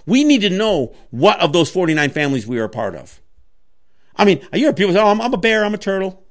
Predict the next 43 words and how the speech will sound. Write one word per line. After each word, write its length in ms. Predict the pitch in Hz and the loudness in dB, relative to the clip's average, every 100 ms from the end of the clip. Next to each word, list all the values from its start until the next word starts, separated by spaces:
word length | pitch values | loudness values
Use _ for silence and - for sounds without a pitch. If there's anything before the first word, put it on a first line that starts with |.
| - | -14
I'm 140 | 196 | -6
a 60 | 196 | -4
wolf." 380 | 180 185 185 - - - - - - - - - | -4 -4 -8 -14 -20 -20 -20 -20 -20 -20 -20 -4
Yeah, 200 | 226 185 - - | 0 0 0 -2
but 160 | 180 214 | 2 2
if 100 | 175 | 2
you're, 220 | 339 349 | 2 0
um, 220 | 185 190 | -2 -2
if 140 | 160 143 | -2 0
you're 100 | 285 | 2
Mohawk 440 | 262 254 247 233 | 4 4 4 2
or 120 | 208 | 2
Oneida, 460 | 170 160 240 415 311 - - - - - - - - - - - - - - - - - - - | 2 2 2 0 -2 -8 -20 -20 -20 -20 -20 -20 -20 -20 -20 -20 -20 -20 -20 -20 -20 -20 -20 -20
there 240 | 151 240 240 | -2 0 2
are, 360 | 226 220 202 - - - - | 2 2 -2 -8 -20 -20 -20
<laughs> 400 | - - 160 208 | -18 -12 -8 -8
there 180 | 156 202 | -2 2
are 100 | 196 | 2
three 360 | 185 - 339 370 | 0 0 0 0
titles, 580 | 180 165 127 110 104 - | 0 2 2 -2 -6 -12
there 280 | 156 165 170 | -4 -2 2
are 140 | 175 | 2
three 280 | 175 254 349 | 0 2 2
families 540 | 269 165 120 104 95 - - | 2 0 0 -4 -8 -14 -10
that 120 | 127 | 0
are 40 | 131 | 0
associated 520 | 127 135 - 117 107 | 2 0 0 -2 -2
with, 200 | 101 98 | -6 -8
with 300 | 110 107 85 - | -8 -8 -10 -10
each, 240 | 127 - - | -10 -10 -10
each 180 | 123 120 | -10 -6
one 140 | 113 | -4
of 40 | |
those 220 | 107 104 - - - | -4 -4 -8 -12 -4
animal 320 | 127 113 107 | -2 -2 -4
totems, 420 | - 107 92 85 | -4 -6 -6 -10
the, 200 | 95 92 | -10 -8
uh, 40 | 85 - - - | -10 -14 -20 -10
the 80 | 101 | -4
bear, 240 | 117 107 | 0 0
wolf, 220 | 98 92 | -2 -8
and 100 | 87 | -10
turtle. 340 | 95 82 78 | -12 -14 -16